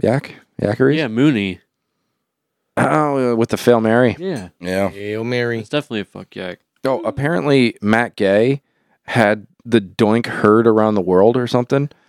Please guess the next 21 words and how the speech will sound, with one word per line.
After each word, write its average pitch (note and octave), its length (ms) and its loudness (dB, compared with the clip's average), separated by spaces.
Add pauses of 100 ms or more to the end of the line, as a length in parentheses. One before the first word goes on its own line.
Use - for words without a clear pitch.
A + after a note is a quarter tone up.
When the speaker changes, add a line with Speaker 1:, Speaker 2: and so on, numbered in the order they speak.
(360)
Speaker 1:
I G2+ 80 0
guess A2+ 200 2
he C3 140 -2
drilled F#2+ 920 2 (160)
a G#2 80 -2
goalpost. A#2+ 680 0 (1200)
Anybody A2 520 0
see - 160 4
the A#2+ 80 6
Steelers B2 340 2
game? C#3+ 300 -2 (140)
Speaker 4:
Did - 200 -20
not. F#2+ 260 -12
Speaker 3:
Mm-mm. F2+ 500 -10
Speaker 2:
Mm-mm. A#2 380 -10 (160)
Speaker 1:
Yeah, F#2 300 0 (140)
I, G2+ 120 -2
I G2+ 100 -4 (320)
just - 260 -4
watched A2 300 2
a, F#2+ 140 4